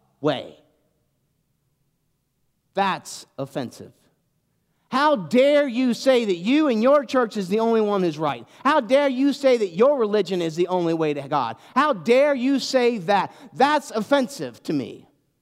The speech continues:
That's very offensive. Either Jesus said this or he didn't. Let's clarify what he said, 'cause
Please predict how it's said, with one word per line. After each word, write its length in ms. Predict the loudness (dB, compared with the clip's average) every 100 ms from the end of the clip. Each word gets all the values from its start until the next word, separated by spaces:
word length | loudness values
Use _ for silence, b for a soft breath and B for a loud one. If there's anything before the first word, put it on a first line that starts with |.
| _ _
That's 140 | -10 0
very 320 | 2 4 0
offensive. 540 | 0 -4 -6 -8 -10 -14 _ _ _ _ _ _ _ _ _ _ _ _ _ _ _ _ _ _ _ _ _
Either 240 | -6 -4 -6
Jesus 400 | -6 -6 -6 -6
said 280 | -4 -2
this 160 | -2 -2
or 120 | -4
he 80 | -4
didn't. 240 | -4 -4
Let's 180 | -2 -2
clarify 440 | -2 0 0 0 0
what 200 | 0 -2
he 100 | -2
said, 180 | -4
'cause 160 | -2